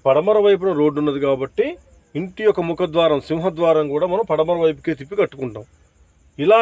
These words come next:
కట్టుకున్నప్పుడు ఉత్తరం వైపున ఖాళీ స్థలం ఉంచాలి, పడమర వైపున కూడా ఇంటి ముందు ఇదంతా ఖాళీ స్థలం ఉంచేయాలి. ఇది వాస్తు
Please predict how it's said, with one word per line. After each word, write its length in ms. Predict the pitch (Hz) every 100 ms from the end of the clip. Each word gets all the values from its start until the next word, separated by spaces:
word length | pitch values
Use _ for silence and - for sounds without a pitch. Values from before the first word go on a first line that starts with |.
| 220
కట్టుకున్నప్పుడు 720 | 196 - 160 143 123 139 165 330 359 _ _ _ _ _ _ _ -
ఉత్తరం 440 | 131 - 208 220 220 202 _ - _ _ _ - 160
వైపున 280 | 170 185 180 -
ఖాళీ 220 | 131 143
స్థలం 200 | - 151 143
ఉంచాలి, 320 | 139 156 151 220 _ _ _ _ _ _ _ _ _ _
పడమర 300 | 127 214 247 226
వైపున 320 | 202 160 165 165
కూడా 160 | 156 160 165
ఇంటి 160 | 147 170
ముందు 160 | 160 160
ఇదంతా 240 | 147 147 208 -
ఖాళీ 180 | 156 156
స్థలం 180 | - 160 139
ఉంచేయాలి. 420 | - 139 107 107 _ _ _ _ _ _ _ _ _ _ _ -
ఇది 160 | 190 233 160 170 - 135 131
వాస్తు 320 | 165 -